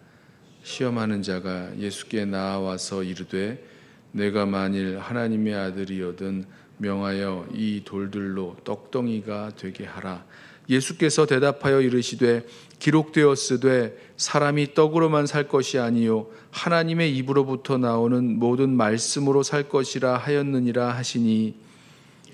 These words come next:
이에 마귀가 예수를 거룩한 성으로 데려다가 성전 꼭대기에 세우고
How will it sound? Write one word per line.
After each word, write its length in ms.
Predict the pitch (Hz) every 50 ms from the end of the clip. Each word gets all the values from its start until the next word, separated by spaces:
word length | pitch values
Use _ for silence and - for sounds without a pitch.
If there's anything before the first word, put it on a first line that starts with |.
| - -
이에 220 | - 110 107 104 101
마귀가 800 | 98 98 95 95 95 95 98 95 95 104 98 95 95 92 95 101
예수를 580 | 101 107 107 98 - - 110 107 104 101 98 98
거룩한 680 | - - 104 104 110 107 107 - - 110 107 104 104
성으로 520 | 101 - 120 120 120 117 113 113 110 104 101
데려다가 760 | - 98 98 101 98 98 95 90 90 - 92 92 92 90 - - - - - - - - -
성전 580 | - - 135 127 123 120 123 123 117 110 110
꼭대기에 720 | - 123 113 - - 123 120 113 110 110 110 107 107 107 101
세우고 800 | - - - 120 113 107 101 101 92 95 104 98 95 95 107